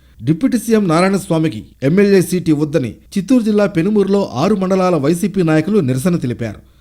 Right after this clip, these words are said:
జగనన్న ముద్దు, నారాయణస్వామి వద్దు అంటూ మాజీ ఎంపీ జ్ఞానేందర్ రెడ్డి వర్గాలు నినాదాలు చేశాయి. ఇక నారాయణస్వామి అనుకూల వర్గం వారికి పోటీగా ఆందోళనకు దిగింది.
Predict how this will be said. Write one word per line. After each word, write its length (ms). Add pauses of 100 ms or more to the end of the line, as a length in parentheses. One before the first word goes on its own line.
(160)
జగనన్న 480
ముద్దు, 460 (100)
నారాయణస్వామి 760
వద్దు 380
అంటూ 240 (300)
మాజీ 320
ఎంపీ 240
జ్ఞానేందర్ 480
రెడ్డి 180
వర్గాలు 360
నినాదాలు 580
చేశాయి. 280 (460)
ఇక 140
నారాయణస్వామి 640
అనుకూల 340
వర్గం 360 (180)
వారికి 360
పోటీగా 680
ఆందోళనకు 500
దిగింది. 340